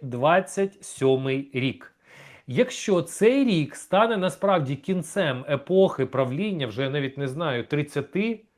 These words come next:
скільки Путін при владі? Господи, прости. Вже, е... скільки це буде? З двохтисячного? Двадцять п'ять, двадцять, коротше, майже тридцятирічного правління Путіна,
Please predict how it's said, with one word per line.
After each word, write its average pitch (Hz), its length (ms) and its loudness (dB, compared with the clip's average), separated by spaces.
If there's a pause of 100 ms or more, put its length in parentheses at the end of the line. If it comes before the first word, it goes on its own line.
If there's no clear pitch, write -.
(260)
скільки 190 300 -10
Путін 110 360 -12
при 117 120 -6
владі? 95 420 -6 (400)
Господи, 127 480 -10
прости. 98 560 -12 (520)
Вже, 165 360 0
е... 143 460 -2 (180)
скільки 143 260 -10
це 127 140 -6
буде? 117 220 -6
З 110 60 -8
двохтисячного? 160 1040 -6 (420)
Двадцять 139 500 -4
п'ять, 175 280 4
двадцять, 139 380 -4 (220)
коротше, 151 280 -2
майже 160 280 0
тридцятирічного 185 1080 -2
правління 160 540 -2
Путіна, 190 680 -2